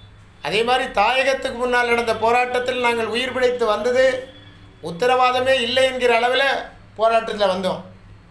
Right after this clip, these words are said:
சுசீந்திரத்தில் ஸ்தானுமாலையர் கோயில்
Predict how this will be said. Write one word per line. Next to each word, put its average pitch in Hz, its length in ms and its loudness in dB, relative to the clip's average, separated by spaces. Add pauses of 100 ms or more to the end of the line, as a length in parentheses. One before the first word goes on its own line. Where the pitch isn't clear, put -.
(560)
சுசீந்திரத்தில் 240 800 0
ஸ்தானுமாலையர் 240 760 2
கோயில் 233 320 4